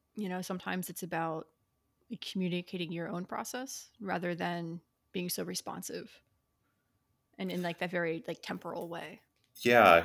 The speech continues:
Speaker 2: yeah, you know, where you, where there'll be, you know, fifty people will maybe reach out with the same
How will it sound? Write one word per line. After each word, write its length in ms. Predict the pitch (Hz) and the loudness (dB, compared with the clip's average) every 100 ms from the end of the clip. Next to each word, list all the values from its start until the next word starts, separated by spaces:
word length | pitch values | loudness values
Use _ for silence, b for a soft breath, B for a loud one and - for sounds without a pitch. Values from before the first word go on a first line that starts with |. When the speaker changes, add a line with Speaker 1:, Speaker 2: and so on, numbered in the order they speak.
| 87 | 6
Speaker 2:
yeah, 200 | 92 85 | 6 6
you 200 | 90 95 | 4 0
know, 120 | 90 | 4
where 180 | 87 87 | 6 6
you, 160 | 85 - - | 4 -6 -8
where 220 | 85 87 | 2 4
there'll 280 | 85 85 85 | 6 4 4
be, 400 | 85 82 82 - | 2 -2 -2 -4
you 80 | 87 | -6
know, 160 | 80 78 - - - - - - _ - - - | -4 -6 -14 -20 -20 -20 -20 -20 _ -20 -20 0
fifty 300 | 95 95 80 | 0 0 -6
people 500 | - 90 - 87 82 | -4 -2 4 6 6
will 260 | 82 80 - | 2 0 -4
maybe 240 | 85 80 | -4 -2
reach 300 | 80 80 - | -4 -2 4
out 140 | 78 | 4
with 100 | - | 4
the 80 | - | -2
same 320 | 73 80 73 | -2 -2 -4